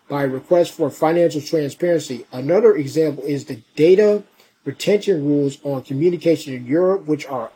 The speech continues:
upheld by governments and the European Parliament, despite rulings by the European Court of Justice.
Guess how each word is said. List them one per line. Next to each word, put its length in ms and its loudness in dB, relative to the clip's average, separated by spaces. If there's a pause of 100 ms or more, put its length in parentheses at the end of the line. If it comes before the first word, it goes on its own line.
upheld 1160 0
by 200 -2
governments 640 0
and 200 -4
the 40 -2
European 560 -2
Parliament, 640 -4
despite 580 -2
rulings 400 0
by 260 0
the 80 0
European 540 -2
Court 240 0
of 160 -10
Justice. 680 -2